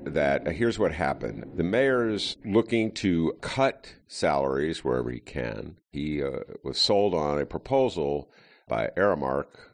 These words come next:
which is this private contractor, uh, which they claimed that they had, through technological innovations and workforce genius, uh, figured out a way to get fewer people to do more work.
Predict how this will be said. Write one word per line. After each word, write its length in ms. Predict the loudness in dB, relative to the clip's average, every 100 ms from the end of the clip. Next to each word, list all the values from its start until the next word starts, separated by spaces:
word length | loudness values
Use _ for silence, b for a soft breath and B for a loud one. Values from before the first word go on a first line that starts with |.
| _
which 300 | -10 -10 -8
is 360 | -8 -8 -10 -14
this 180 | -18 -18
private 360 | -4 -4 -4 -4
contractor, 640 | -4 -4 -6 -8 -8 -12 -12 B B B
uh, 120 | -14 -8
which 240 | -6 -4 0
they 160 | 0
claimed 580 | 0 -4 -4 -4 -6 -10 -12
that 480 | -6 -2 -2 -6 -4
they 380 | 0 0 -2 -4
had, 500 | -4 -4 -4 -6 -10
through 600 | -10 -8 -8 -10 -14 -10
technological 840 | -8 -2 0 2 0 -2 -2 -2 -2
innovations 920 | -4 -4 -2 -2 -4 -6 -6 -10 -14 -16 -6
and 440 | -4 -4 -8 -10 -6
workforce 840 | 0 0 -2 -10 -2 0 0 -6 -12
genius, 800 | -6 -2 -2 -2 -4 -4 -8 -10 _ _ -14
uh, 80 |
figured 320 | -4 0 2 4
out 140 | 2
a 40 |
way 300 | 0 0 -2
to 100 | -4
get 160 | -6 -8
fewer 360 | -4 0 0 0
people 420 | -6 -6 -6 -6
to 160 | -8
do 300 | -8 -6 -6 -6
more 260 | -4 -2
work. 480 | -2 -2 -4 -10